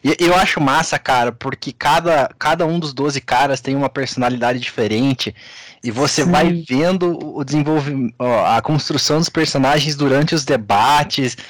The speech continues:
Speaker 1: e como as coisas vão virando, né, cara? Como as
Speaker 2: Uhum.
Speaker 1: verdades que eles acreditam vão, vão quebrando na frente deles conforme as,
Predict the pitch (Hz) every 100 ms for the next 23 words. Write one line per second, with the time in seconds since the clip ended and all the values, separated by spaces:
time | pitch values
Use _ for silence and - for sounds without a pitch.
0 | - - - 123 - 147 165 160 - 160
1 | 160 143 165 180 170 165 151 185 180 127
2 | 117 131 131 135 143 120 - - - -
3 | - 135 156 139 165 151 170 202 170 -
4 | - 156 151 156 - 143 123 165 175 160
5 | 143 156 160 151 135 117 - - - 117
6 | 147 170 165 135 131 156 175 160 127 -
7 | 165 175 156 117 131 165 160 - 156 135
8 | 143 156 147